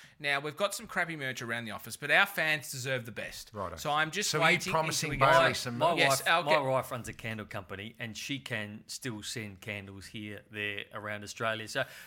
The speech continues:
Speaker 3: that doesn't stand up.
Speaker 1: It does, mate.
Speaker 3: No, it doesn't.
Speaker 1: Well, h-, how am I meant to get stuff from the warehouse in covid?
Speaker 3: Well, did you just get a new Sportsbet beanie?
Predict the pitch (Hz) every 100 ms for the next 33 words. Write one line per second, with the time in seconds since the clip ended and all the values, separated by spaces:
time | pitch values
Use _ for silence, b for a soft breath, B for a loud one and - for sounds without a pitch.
0 | B 151 180 170 147 - 139 120 117 -
1 | _ - 180 240 302 143 131 120 151 151
2 | 165 220 226 254 - 233 262 233 226 220
3 | 190 190 202 180 185 175 190 139 139 123
4 | 147 160 117 - - 165 160 - - 131
5 | 156 135 - 139 123 113 117 120 113 -
6 | 131 123 - 113 110 139 233